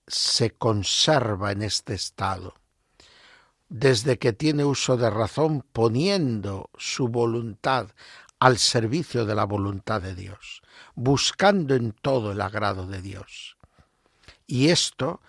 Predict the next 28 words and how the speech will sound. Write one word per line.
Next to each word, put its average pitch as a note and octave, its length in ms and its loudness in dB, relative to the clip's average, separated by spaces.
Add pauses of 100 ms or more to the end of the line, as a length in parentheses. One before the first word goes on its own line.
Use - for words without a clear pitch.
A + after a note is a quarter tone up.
(160)
se - 240 0
ve D#3 200 2
confirmado C3+ 1000 2
cuando, A#2 500 0 (320)
ante C3+ 360 0
el C#3 80 -6
saludo C#3+ 500 2
de A#2+ 160 0
Gabriel, C3+ 600 0 (640)
ella A2 300 2
va G2+ 80 0
a G2 60 0
decir: G2 560 -6 (280)
"He A#2 120 2
aquí A#2 280 -2
la G#2 80 -2
esclava B2 640 -2
del F#2 200 -6
Señor, F#2 520 -10 (580)
hágase B2 460 0
en F2+ 160 -6
mí F#2 220 -6 (120)
según G2+ 480 -2
tu - 120 -12
palabra". - 580 -14 (460)
Por D#3 140 4
lo D3 140 6
tanto, D#3 500 4